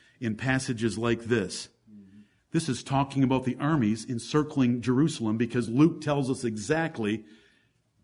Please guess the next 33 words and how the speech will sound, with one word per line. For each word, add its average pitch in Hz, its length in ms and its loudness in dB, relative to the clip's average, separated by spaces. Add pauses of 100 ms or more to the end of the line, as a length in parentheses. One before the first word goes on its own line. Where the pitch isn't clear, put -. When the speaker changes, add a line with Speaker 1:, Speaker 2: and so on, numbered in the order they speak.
(200)
Speaker 1:
what 131 160 2
the 131 100 6
abomination 143 720 4
of 113 120 2
desolation 139 680 4
is. 120 180 4
It's 117 140 -4
foreign 143 340 4
armies 135 540 0 (280)
encompassing 135 680 2
Jerusalem, 127 520 4
and 120 80 2
it's 117 120 -6
time 147 280 0
to 127 80 2
get 135 220 2
out. 156 360 -2 (560)
And 120 120 0
the 120 40 2
Lord 143 280 4
is 110 80 0
just 123 220 -2
saying, 120 260 2
"Don't 135 320 4
waste 151 360 4
your 147 140 2
time 147 420 0
worrying 143 280 6
about 143 360 -2
your 131 120 -2
few 160 280 -4
little 160 200 6
possessions. 156 680 -2